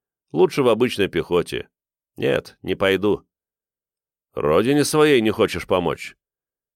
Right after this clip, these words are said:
Капитан мне сразу разонравился. Неприятный человек. «Родины педалировать не надо. Повторите пленение генерала и захват знамени,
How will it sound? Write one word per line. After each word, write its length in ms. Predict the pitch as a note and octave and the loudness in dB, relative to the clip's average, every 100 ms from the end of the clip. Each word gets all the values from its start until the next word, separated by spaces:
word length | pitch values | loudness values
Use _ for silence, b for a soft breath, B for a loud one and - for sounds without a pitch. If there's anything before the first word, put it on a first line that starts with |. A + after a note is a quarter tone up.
| _ | _
Капитан 580 | - - B1 E2 A2+ A#2 | -12 -8 -4 0 0 2
мне 120 | A2 | 0
сразу 400 | - F#2 F2+ F2 | 2 0 2 0
разонравился. 1000 | F2 D#2+ F2 F2 E2 D2 C2+ - C2+ - _ _ | 0 0 0 0 0 0 -4 -8 -10 -12 _ _
Неприятный 680 | - F#2 F#2+ G2 F2+ D2+ D2+ | -10 -8 -4 0 0 -2 -6
человек. 580 | - D2 C#2 C#2+ - - _ _ _ _ _ _ _ | -6 -4 -4 -4 -8 -16 _ _ _ _ _ _ _
«Родины 540 | - F#2+ C#3+ C#3 C#3+ | -2 2 2 2 0
педалировать 840 | C3 A#2+ A2 G2+ A2 A2+ A2 G#2 - | 0 0 2 4 4 4 4 2 -2
не 140 | F#2+ | -2
надо. 420 | G2 G2+ C#2 C2 - _ _ _ | 0 0 0 -6 -10 _ _ _
Повторите 560 | F2+ F2+ A#2+ B2 B2 - | -2 0 2 2 0 -4
пленение 480 | G#2+ A2+ A#2 A2 G2+ | -2 0 0 2 0
генерала 480 | F2 G2 A2+ A#2 G2 | 0 0 2 4 4
и 40 | |
захват 380 | F#2 F#2 F#2+ F2 | 2 0 0 -2
знамени, 560 | F2+ A#2 F#2 D2+ C2+ | 0 0 0 -2 -6